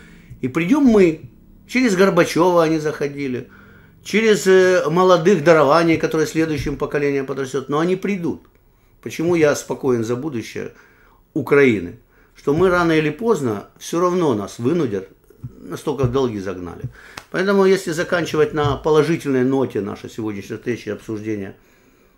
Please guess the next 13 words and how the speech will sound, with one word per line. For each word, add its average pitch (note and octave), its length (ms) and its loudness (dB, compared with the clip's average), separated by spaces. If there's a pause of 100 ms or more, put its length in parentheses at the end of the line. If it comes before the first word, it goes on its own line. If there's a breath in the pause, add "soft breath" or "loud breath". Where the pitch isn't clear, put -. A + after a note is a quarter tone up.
(280 soft breath)
проблемы D3 520 2
нашей B2 280 -4
страны, B2+ 400 -2
попавшей G2+ 640 -8
в - 800 -20
царство A2 460 -4
Эдипа, D#3+ 460 -4 (800 soft breath)
в - 80 -20
царство A2+ 800 -4
сирот, D3 580 0 (880 soft breath)
в - 60 -20
царство A#2+ 840 -4
столкновений, C#3+ 1080 0